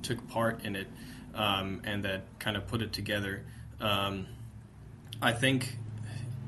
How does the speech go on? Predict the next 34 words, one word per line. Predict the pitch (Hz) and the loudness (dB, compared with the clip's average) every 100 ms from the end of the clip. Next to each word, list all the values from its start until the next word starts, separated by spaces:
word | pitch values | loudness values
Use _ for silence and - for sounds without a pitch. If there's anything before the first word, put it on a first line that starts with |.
| - - - - - | -8 -8 -8 -6 -4
in, | 107 | 2
in | 123 110 131 | 2 4 4
line | 139 147 | 6 4
with | 131 | 6
that, | 127 | 6
one | 127 | 6
of | 131 | 4
the | 123 | 4
things | 127 127 127 | 6 8 8
that, | 120 110 104 - - | 6 6 4 -2 0
that | 107 107 - | 0 0 2
fascinated | 139 131 - 127 120 113 | 6 6 6 6 6 4
me, | 117 117 113 - - - - | 4 4 4 0 -14 -10 2
uh, | 110 104 | 4 4
the | 104 | 2
most | 110 110 113 113 | 4 4 4 2
about | 113 107 | 2 2
the | 104 | -2
book, | 110 123 113 | 2 2 2
and | 117 | 2
I, | 110 104 107 98 95 | 2 0 -2 -12 -16
I | - | -8
think | 113 110 | -4 0
we | 110 104 - 98 - | -2 -2 -10 -14 2
kind | 143 | 4
of | 123 | 6
alluded | 123 139 147 131 | 6 6 4 2
to | 131 | 2
this | 123 117 | 2 2
a | |
little | 123 117 123 | 0 0 2
earlier, | 143 139 117 | 4 4 6
but, | 120 113 - - - - - | 6 6 4 -12 -16 -8 2
um, | 117 110 110 107 | 6 8 6 0